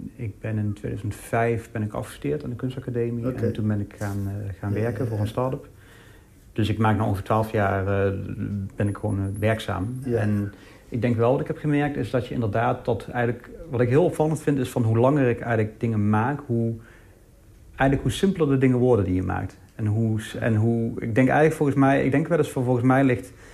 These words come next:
Speaker 1: eh, ervaring... ligt er voor mij niet in aan wat je wel doet, maar wel vooral wat je niet doet.
Speaker 2: Oké, ja,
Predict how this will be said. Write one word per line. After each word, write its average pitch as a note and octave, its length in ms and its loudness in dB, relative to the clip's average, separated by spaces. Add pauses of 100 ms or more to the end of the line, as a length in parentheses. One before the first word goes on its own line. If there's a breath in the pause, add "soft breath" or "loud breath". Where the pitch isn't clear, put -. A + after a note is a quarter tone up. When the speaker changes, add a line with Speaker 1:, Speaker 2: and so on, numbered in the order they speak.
(320 loud breath)
Speaker 1:
eh, G#2+ 500 2
ervaring... D3 680 2
ligt B2+ 220 -2
er B2 60 -4
voor A2+ 80 -2
mij A2+ 100 4
niet C3+ 140 4
in A2+ 120 -2
aan A2+ 120 0
wat G#2+ 180 0
je A2+ 80 -4
wel A2+ 180 4
doet, A#2+ 120 0
maar A2+ 100 0
wel G#2+ 100 2
vooral A2 200 2
wat G2+ 100 2
je A2+ 80 2
niet G#2 140 4
doet. F2 200 -6 (340 soft breath)
Speaker 2:
Oké, - 160 -12
ja, D#3 40 -2